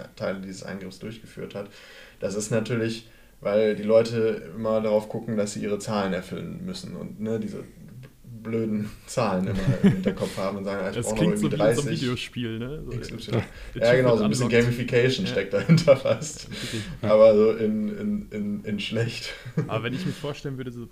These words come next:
Speaker 2: tausendachthundert, äh, Narkosen, wie du ja gesagt hast, so die, die dauern dann mal, keine Ahnung, im Schnitt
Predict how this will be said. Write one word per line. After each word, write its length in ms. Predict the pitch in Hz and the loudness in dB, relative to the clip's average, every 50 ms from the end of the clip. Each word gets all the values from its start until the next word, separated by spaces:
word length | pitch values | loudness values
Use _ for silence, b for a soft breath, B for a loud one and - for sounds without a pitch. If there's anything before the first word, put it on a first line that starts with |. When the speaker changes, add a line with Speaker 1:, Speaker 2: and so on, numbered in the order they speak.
| - - - | -18 -20 -18
Speaker 2:
tausendachthundert, 1120 | - - 143 151 156 156 - - 135 - - - - 139 131 123 120 120 120 - - - - | -10 -6 -6 -6 -6 -6 -10 -14 -16 -16 -16 -16 -12 -12 -10 -10 -10 -12 -12 -16 -20 -20 -16
äh, 160 | 127 107 104 | -16 -14 -14
Narkosen, 720 | - - 113 - - 143 143 147 135 135 135 156 170 160 156 - | -14 -14 -14 -12 -8 -8 -8 -6 -8 -8 -10 -10 -12 -14 -18 -18
wie 120 | - 120 120 | -16 -12 -8
du 80 | 123 127 | -6 -6
ja 100 | 123 120 117 117 - | -6 -6 -8 -10 -14
gesagt 320 | 117 113 123 120 - - | -10 -8 -8 -10 -8 -10
hast, 160 | 110 107 - - | -12 -12 -10 -12
so 100 | 110 104 | -14 -12
die, 360 | 107 107 107 104 104 104 101 | -10 -12 -10 -10 -10 -10 -12
die 180 | 104 110 107 104 | -12 -14 -14 -12
dauern 300 | 104 107 131 131 120 107 | -8 -8 -6 -6 -6 -6
dann 140 | 104 104 104 | -8 -8 -8
mal, 440 | 104 101 101 104 101 101 104 107 104 - - _ | -8 -8 -8 -10 -10 -10 -10 -12 -14 -16 -20 _
keine 180 | - - 110 101 | -20 -16 -14 -12
Ahnung, 80 | 98 101 | -12 -12
im 40 | 101 | -14
Schnitt 440 | - - - 123 120 - - - | -14 -14 -14 -14 -14 -14 -18 -20